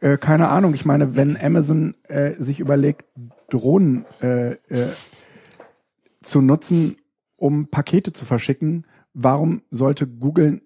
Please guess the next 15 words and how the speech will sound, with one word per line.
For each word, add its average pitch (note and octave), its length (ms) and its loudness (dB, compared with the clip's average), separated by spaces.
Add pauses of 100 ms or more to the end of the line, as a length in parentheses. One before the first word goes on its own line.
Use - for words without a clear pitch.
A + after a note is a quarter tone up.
(400)
nicht C#3 320 -2
überlegen, C#3 720 0 (640)
was A#2+ 200 -4
weiß B2+ 160 0
ich, - 400 -6
irgendwie, B2+ 540 0 (100)
äh, - 200 -14
ähm, A#2+ 520 -2
autarke, C3 520 0
intelligente C#3 600 0
Systeme D3+ 600 2 (520)
dafür C3+ 280 2
zu C#3+ 140 -2
nutzen, C#3+ 540 0
Menschen D#3 580 -2